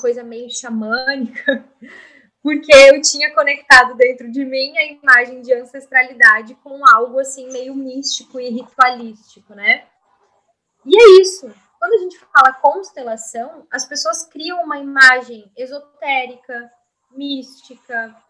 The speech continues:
Como a gente utiliza âncoras, que às vezes são os bonecos, as cartas, as cadeiras,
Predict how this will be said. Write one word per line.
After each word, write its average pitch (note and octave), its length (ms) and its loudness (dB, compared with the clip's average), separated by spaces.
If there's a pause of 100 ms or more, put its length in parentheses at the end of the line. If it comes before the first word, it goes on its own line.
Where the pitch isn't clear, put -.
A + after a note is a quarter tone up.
(320)
Como D#4 140 -16
a F#4+ 60 -10
gente E4+ 240 -18
utiliza C#4 500 -20 (160)
âncoras, B3+ 1000 -10 (120)
que C#4 80 -12
às C4+ 160 -14
vezes A#3+ 400 -4
são G#3+ 220 -20
os A3 80 -20
bonecos, B3 720 -2
as - 300 -20
cartas, A3+ 520 2
as G3+ 140 -20
cadeiras, G#3 880 -10